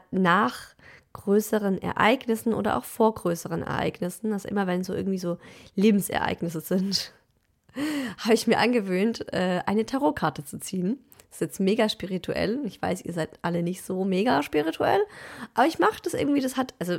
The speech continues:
ne, ich bin, ich bin da gar nicht so, dass ich sag, „Ja, ist jetzt die eine Karte für mich“, sondern ich nehme die, schaue mir das an, was da drauf steht, und es ist, im Grunde kannst du es ja immer alles auf dich beziehen und das hilft einfach auch, um nochmal gut zu reflektieren.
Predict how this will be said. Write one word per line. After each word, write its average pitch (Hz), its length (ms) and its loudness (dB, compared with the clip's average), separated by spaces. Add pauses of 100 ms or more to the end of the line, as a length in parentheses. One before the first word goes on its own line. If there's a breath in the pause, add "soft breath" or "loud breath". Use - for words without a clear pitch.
ne, 220 240 2
ich - 120 -2
bin, 254 380 -2
ich - 100 -18 (240)
bin - 380 -6
da 214 120 4
gar 185 200 4
nicht 196 140 0
so, 190 80 0
dass 185 80 0
ich 185 80 -2
sag, 175 180 -2
„Ja, - 100 -2
ist 185 120 -4
jetzt - 220 -10
die 196 120 0
eine 185 180 2
Karte 202 300 -4
für 208 80 -4
mich“, 185 200 -2
sondern 180 280 -2 (1040 loud breath)
ich 220 160 -6
nehme 302 280 4
die, 294 280 6
schaue 247 220 4
mir 220 100 4
das 208 160 0
an, 226 160 0
was 220 140 0
da 208 80 -2
drauf 202 300 0
steht, 214 280 4
und 190 180 2
es 185 80 -4
ist, 185 140 -6
im 185 140 -6
Grunde 190 280 2
kannst 190 240 -2
du 185 60 -2
es 190 60 0
ja 180 80 4
immer 202 340 2
alles 170 240 2
auf - 140 -6
dich - 200 -12
beziehen 165 520 -4
und 165 120 -4
das - 380 -12
hilft 226 400 0
einfach - 380 -4
auch, - 260 2
um 180 220 -2
nochmal 170 300 -2
gut 185 260 -4
zu - 100 -4
reflektieren. 175 960 -2